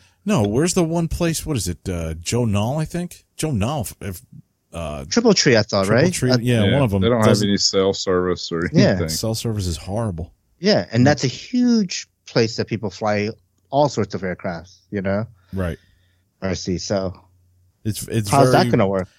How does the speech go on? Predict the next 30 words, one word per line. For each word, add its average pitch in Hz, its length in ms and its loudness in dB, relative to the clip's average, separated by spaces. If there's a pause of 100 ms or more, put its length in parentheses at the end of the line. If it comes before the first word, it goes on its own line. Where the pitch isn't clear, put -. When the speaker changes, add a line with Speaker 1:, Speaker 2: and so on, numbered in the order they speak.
(120)
Speaker 1:
it's 110 160 -4
very 120 260 0
weird 110 460 -2 (340)
what 95 200 -4
they 92 100 -2
wanna 101 320 2
do. 98 200 2
It's 90 160 -2
just, - 280 -6 (1000)
like 131 100 0
I - 20 2
said, 127 220 6
it 101 100 0
seems 127 180 2
like 120 140 2
they're 107 120 0
trying 120 220 2
to 110 60 0
grab 110 260 2
at 101 80 0
everything 110 340 0
they 104 120 2
can, 113 380 2
and 98 240 0 (440)
nobody 107 400 0
really 101 280 0
has 101 240 0
any 104 200 0
idea 98 540 -2
of, 80 300 -8